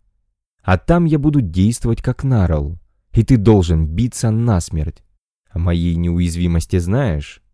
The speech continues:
Наслышан. Однако боль я чувствую, как обычный человек. Начнем? Пожалуй. Первый же шаг к очередной площадке едва не стал для Фетрова последним.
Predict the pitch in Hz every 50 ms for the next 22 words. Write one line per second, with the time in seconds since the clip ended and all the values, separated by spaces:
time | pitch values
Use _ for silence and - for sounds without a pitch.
0 | _ _ _ _ _ _ _ - 95 127 151 - 143 117 90 - - - 71 69
1 | 78 85 - _ _ _ _ _ _ _ _ _ _ _ _ _ _ - 98 95
2 | 104 120 - - 156 151 156 180 170 147 127 147 151 147 - - - 113 87 -
3 | - - 80 76 - 92 82 - 85 78 76 78 104 107 - - 117 107 - -
4 | - 117 123 120 104 90 73 - - - - _ _ _ _ _ _ _ - _
5 | - 80 80 82 82 - - - 110 120 143 156 160 165 - _ _ _ _ _
6 | _ _ _ _ _ _ 165 175 135 104 90 78 73 73 73 69 71 71 - _
7 | _ _ _ _ _ _ _ - - - - - - _ 143 165 170 131 95 78
8 | 82 80 76 78 78 80 - - - 156 151 135 - - 90 - - 95 87 95
9 | 90 101 92 80 71 - 80 78 82 - - 160 160 - - - 90 78 76 85
10 | 78 85 101 139 151 147 123 98 - - - 120 131 113 101 107 - - 92 -
11 | - 87 80 76 78 76 - 90 92 - - 95 87 78 78 80 76 71 71 73